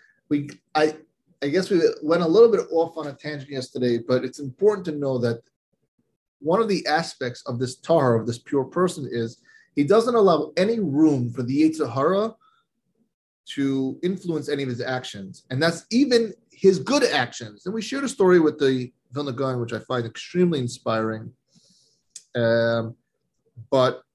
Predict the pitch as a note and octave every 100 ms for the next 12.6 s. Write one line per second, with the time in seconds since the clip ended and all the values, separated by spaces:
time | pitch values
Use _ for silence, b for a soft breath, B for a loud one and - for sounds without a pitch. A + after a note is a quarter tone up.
0 | _ _ _ _ _ _ _ _ _ _
1 | _ - D3+ G#3 F#3 D#3 D3 D3+ D3 C3+
2 | A#2+ A#2+ C#3 C#3+ D3+ G3+ A3+ E3 D3 D3+
3 | C#3 F#3+ E3 E3+ - C#3 C3 C3+ A3 A3+
4 | E3+ - C3 C3 B2 A#2+ A2+ A#2 A#2+ C3
5 | A#2+ B2 A#2 A#2+ A#2+ - F#3 F#3 F3 C3+
6 | C3+ D#3+ D#3+ - A3+ F3+ E3+ _ _ _
7 | D3 C3+ D3 - _ _ _ _ C#3 C#3
8 | D3 E3 D#3+ D#3+ C3+ D3 B2+ C3+ C3 A#2+
9 | A2+ G#2 G2 G2+ G2+ G#2+ G#2 D3+ A2 G2
10 | - F3 E3+ A#3 A#3 E3 D3+ A2 G#2+ C3+
11 | C#3 A#3 B3 - F#3 D#3+ D#3 F3 G#3+ G3+
12 | D3 - C#3+ C3 F#2